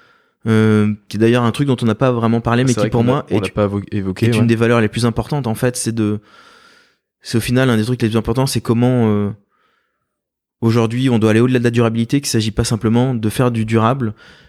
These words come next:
Speaker 1: et que si on cherche, on parlait d'impact positif, c'est au final quelle est la relation qu'on a à la vie, quelle est leur, la, la relation qu'on a au monde, quelle est leur relation à la terre qui nous a donné la vie, et comment est-ce qu'on est capable de l'aimer.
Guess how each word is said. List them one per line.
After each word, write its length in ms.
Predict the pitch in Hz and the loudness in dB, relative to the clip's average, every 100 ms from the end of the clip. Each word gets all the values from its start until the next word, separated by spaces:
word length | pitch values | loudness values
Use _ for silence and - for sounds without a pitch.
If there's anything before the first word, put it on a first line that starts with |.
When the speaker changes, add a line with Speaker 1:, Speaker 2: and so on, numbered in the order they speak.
| - | -6
Speaker 1:
et 80 | 101 | -6
que 240 | - 110 | -2 -2
si 160 | 101 - | -2 -2
on 60 | 113 | 0
cherche, 320 | 131 - - | -2 -4 -6
on 120 | 104 | -6
parlait 360 | 98 - 110 113 | -6 0 0 2
d'impact 340 | 113 110 - | 0 -2 -2
positif, 380 | 110 110 147 143 | -2 0 -2 -2
c'est 260 | 120 120 120 - - - _ _ | 0 0 -2 -12 -20 -20 _ _
au 60 | 120 | -2
final 320 | 120 127 135 | 2 2 2
quelle 160 | 127 | 2
est 60 | 117 | 4
la 120 | 113 | 4
relation 400 | 107 113 110 131 | 4 2 2 -2
qu'on 160 | 127 113 | 0 2
a 80 | 107 | 4
à 60 | |
la 100 | 101 | 2
vie, 180 | 101 135 | 0 -2
quelle 160 | 127 104 | 0 0
est 60 | |
leur, 220 | 107 101 | 0 2
la, 200 | 101 101 | 2 0
la 180 | - 104 | 0 -2
relation 400 | 101 107 110 139 | 2 2 2 -2
qu'on 160 | 139 117 | -2 0
a 40 | |
au 100 | 110 | 2
monde, 220 | 110 123 139 | 2 0 0
quelle 140 | 110 | 0
est 60 | 107 | 2
leur 140 | 101 | 2
relation 380 | 101 110 - 143 | 2 2 0 0
à 40 | |
la 100 | 107 | 0
terre 220 | - 120 | 0 -2
qui 80 | - | 0
nous 100 | 107 | -2
a 40 | 107 | 0
donné 200 | 107 110 | 2 0
la 80 | |
vie, 180 | 107 139 143 - - | 0 -4 -6 -18 -10
et 80 | 107 | -6
comment 260 | - 120 120 | 0 2 4
est-ce 60 | |
qu'on 60 | 117 | 2
est 100 | 110 | -2
capable 320 | 113 104 101 | -4 -4 -4
de 80 | 104 | -2
l'aimer. 320 | 101 101 | -2 -4